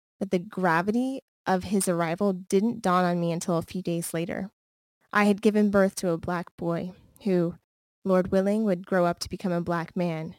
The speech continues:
who would then one day be grouped into the most targeted category of humans in this country. And I wept. How am I going to explain to my beautiful little boy that some people hate him solely because of the color of his skin?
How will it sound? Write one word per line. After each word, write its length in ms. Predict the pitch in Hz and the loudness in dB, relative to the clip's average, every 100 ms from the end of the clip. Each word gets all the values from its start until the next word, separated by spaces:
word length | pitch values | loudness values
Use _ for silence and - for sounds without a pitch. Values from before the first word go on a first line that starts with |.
| _ _ _ | _ _ _
who 80 | 196 | -2
would 160 | 180 | 0
then 400 | 196 185 185 190 - _ _ | 2 2 2 -2 -8 _ _
one 200 | 202 185 | 0 2
day 180 | 190 190 | 4 2
be 140 | 196 | 0
grouped 360 | 190 202 196 - | -2 2 2 2
into 260 | 185 196 185 | -4 -2 0
the 100 | 180 | 0
most 600 | 180 190 214 240 - - - | 0 0 0 -2 -8 -14 -18
targeted 680 | - - 202 208 202 208 247 _ - | -10 -2 -2 0 -2 -4 -6 _ -18
category 600 | - 185 185 185 175 165 | -4 -2 0 0 0 -2
of 80 | |
humans 360 | - 170 165 165 | -4 -6 -4 -6
in 100 | 165 | -6
this 180 | 165 - | -6 -6
country. 500 | 175 165 - - 190 _ _ _ _ _ _ _ _ _ _ | -6 -6 -6 -8 -10 _ _ _ _ _ _ _ _ _ _
And 160 | - 185 | -6 -4
I 140 | 180 | -2
wept. 500 | 185 165 156 - - - _ _ _ _ _ _ | -2 -2 -4 -8 -16 -18 _ _ _ _ _ _
How 240 | - 208 | 0 2
am 120 | 262 | 2
I 100 | 269 | 0
going 300 | 233 202 202 | 2 4 4
to 120 | 202 190 | 2 -2
explain 520 | - - 196 185 185 | -4 -2 2 2 2
to 100 | 185 | -2
my 140 | 175 | -2
beautiful 420 | 175 180 185 - | -2 -2 -2 -2
little 180 | 196 190 | 0 0
boy 260 | 180 170 170 | -2 -2 -2
that 200 | 165 - | -6 -10
some 240 | - 208 | -6 -2
people 300 | 208 202 180 | -2 -2 -4
hate 380 | 175 - 190 180 | -6 -6 -6 -6
him 340 | - 180 185 - | -6 -6 -8 -10
solely 720 | - - 214 214 190 180 208 _ | -8 2 4 6 4 -2 -8 _
because 400 | - - 202 190 | -8 -4 -2 -2
of 100 | 196 | -2
the 80 | 190 | -4
color 300 | - 202 190 | -2 2 2
of 120 | 180 | 0
his 120 | - 185 | -4 -4
skin? 460 | - 214 196 160 | -2 -2 -2 -4